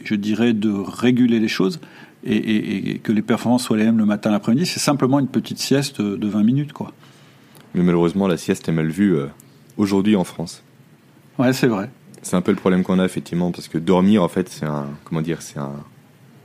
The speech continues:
Speaker 2: une marque quasiment de fainéantise,
Speaker 1: Ouais.
Speaker 2: alors qu'au final, c'est plus la productivité qui est générée par la suite, mais ça, peu de personnes le comprennent aujourd'hui, je trouve.
Speaker 1: Ouais, tout à fait. Faut peut-être changer le nom, faut peut-être assez... je sais que, je, je crois que chez les gendarmes, ils appellent ça un moment de pause, euh,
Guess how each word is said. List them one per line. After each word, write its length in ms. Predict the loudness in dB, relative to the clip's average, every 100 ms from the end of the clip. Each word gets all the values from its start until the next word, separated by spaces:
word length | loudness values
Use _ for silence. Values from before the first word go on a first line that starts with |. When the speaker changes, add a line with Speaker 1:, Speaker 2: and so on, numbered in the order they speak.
| -20 0
Speaker 2:
une 140 | 4 4
marque 360 | 4 0 -14 -18 -20 -20 -20 -2
quasiment 400 | 0 4 4 4
de 80 | 2
fainéantise, 480 | 2 2 2 0 2
Speaker 1:
Ouais. 60 |
Speaker 2:
alors 80 | 0
qu'au 80 | 0
final, 260 | 0 0
c'est 140 | 0 -2
plus 140 | -2
la 80 | 0
productivité 640 | 0 -2 -2 -2 -4 0 0
qui 100 | 0
est 60 |
générée 320 | 2 4 4
par 120 | 4 2
la 80 |
suite, 280 | 0 -4 -2
mais 80 | -4
ça, 220 | 0 -2 -2 -2
peu 100 | 0
de 60 | 2
personnes 320 | 0 0 -2
le 80 | -2
comprennent 300 | -2 -2 0
aujourd'hui, 260 | 0 -2
je 80 | -4
trouve. 220 | -6 -8 -14 -18 -20 -20 -20 -20 -6 2
Speaker 1:
Ouais, 180 | 2
tout 140 | 2 0
à 80 | -2
fait. 160 | -2 -6 -12 -14
Faut 100 | -4
peut-être 240 | 0 0 2
changer 260 | 2 2
le 60 | 4
nom, 140 | 4 2
faut 160 | -2
peut-être 300 | -4 -2 0
assez... 420 | -2 0 0 0 -2 -8 -12
je 120 | -6
sais 160 | 0 0
que, 240 | 2 0
je, 180 | 0 -4
je 100 | -6
crois 140 | -2 -2
que 60 |
chez 100 | 0
les 100 | 0
gendarmes, 360 | 2 2 2 2
ils 120 | 2
appellent 240 | -2 -2 -2
ça 180 | 0
un 120 | 0 2
moment 380 | 2 2 2
de 180 | 2 0
pause, 600 | -4 -2 0 2 0 0
euh, 420 | 0 0 0 -2